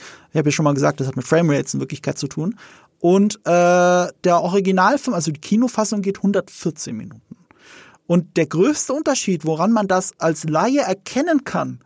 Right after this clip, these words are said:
welche Version man gerade schaut, ist, in der Kinoversion wird ein Hund von dem Alien infiziert und in der, äh, Special Edition ist es ein Ochse.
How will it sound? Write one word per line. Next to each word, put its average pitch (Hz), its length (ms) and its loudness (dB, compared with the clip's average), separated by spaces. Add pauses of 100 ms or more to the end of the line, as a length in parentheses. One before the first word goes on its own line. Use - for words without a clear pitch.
(1040)
welche 220 340 0
Version 214 280 2
man 202 160 4
gerade 170 260 -2
schaut, 226 340 -2
ist, - 380 -4 (500)
in 175 160 2
der 156 80 2
Kinoversion 175 880 0 (120)
wird 151 140 -4
ein 147 240 -2
Hund 294 200 0
von 165 180 -4
dem 147 140 -4
Alien 135 300 -4
infiziert 147 640 -6 (720)
und 165 220 0
in 160 160 -2
der, 139 1080 0 (400)
äh, - 40 -12
Special 233 380 0
Edition 165 500 -2
ist 151 140 -2
es 165 100 -6
ein 127 200 -4
Ochse. 151 420 -6